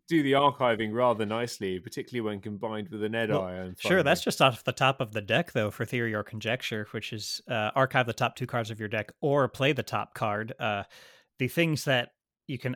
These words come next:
Speaker 2: actually play to target a card in your hand to archive are a bit more rare, like Eddie,
Speaker 1: Ah,
Speaker 2: uh,
Speaker 1: yes, of
Speaker 2: like,
Speaker 1: course.
Speaker 2: like a few, a few other cards. Um,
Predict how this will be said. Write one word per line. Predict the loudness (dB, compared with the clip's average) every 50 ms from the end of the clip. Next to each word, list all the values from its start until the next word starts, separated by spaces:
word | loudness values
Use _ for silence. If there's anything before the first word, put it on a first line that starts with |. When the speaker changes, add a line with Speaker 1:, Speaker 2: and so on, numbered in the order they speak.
| -4 0
Speaker 2:
actually | 4 4 4 4 2 -2 -2 0 0 0 -2
play | -4 -6 -6 -2 0 2 2 2 0
to | -4 -6 -8 -8 -6
target | -6 -2 4 6 6 6 6 4 0 -2
a | -2
card | 0 2 4 4 4
in | 2 -2
your | -6 -6
hand | -4 0 0 2 2 2 0
to | 0
archive | 2 2 2 2 4 4 6 6 4 2 2 6
are | 8 8 8 8
a | 6
bit | 4 2 2
more | 2 0 0 0 2
rare, | 2 2 2 2 0 -2
like | -2 0 0 0 0 -2 -4
Eddie, | -4 -2 -2 -2 -2 -4 -4 _ -14 -16 -10 -6
Speaker 1:
Ah, | -2 0 0 2 2 2 2 0
Speaker 2:
uh, | 0
Speaker 1:
yes, | -2 -2
of | 0
Speaker 2:
like, | 0 0 0 -2 -6 -6
Speaker 1:
course. | -4 -4 -2 0
Speaker 2:
like | 0 0 0 0
a | -2
few, | -6 -6 -6 -6 -4 -4 -4 -4
a | -6 -8
few | -8 -6 -6 -4 -4
other | -4 -4 -6 -8
cards. | -8 -6 -8 -8 -8 -10 -12 -8 -6
Um, | -6 -6 -6 -6 -8 -12